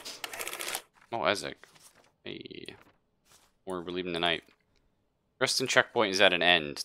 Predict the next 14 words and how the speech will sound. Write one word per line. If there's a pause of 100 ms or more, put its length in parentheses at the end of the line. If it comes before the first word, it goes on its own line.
Today
we
will
break
this
wall
down.
You'll
be
safe.
Hold
your
fire. (1700)
Oh.